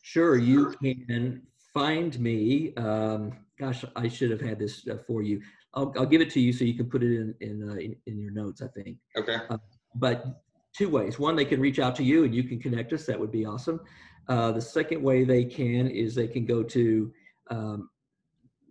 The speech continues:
Speaker 1: you, they can find me on Facebook. Let's, let me do that. So it's, uh, just John Hinkle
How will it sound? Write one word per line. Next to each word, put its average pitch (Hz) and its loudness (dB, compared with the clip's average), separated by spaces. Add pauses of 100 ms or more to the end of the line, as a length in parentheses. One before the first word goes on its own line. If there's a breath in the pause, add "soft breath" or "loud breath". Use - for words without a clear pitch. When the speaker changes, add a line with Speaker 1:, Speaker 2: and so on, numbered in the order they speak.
(500)
Speaker 1:
you, 131 -2
they 139 0
can 123 -2
find 123 0
me 113 0
on 110 -4
Facebook. - -10 (120)
Let's, - -8
let 113 -4
me 107 -6
do 104 -6
that. - -10
So 113 -2
it's, - -10
uh, 104 -6 (420)
just - -10
John 127 0
Hinkle 120 -2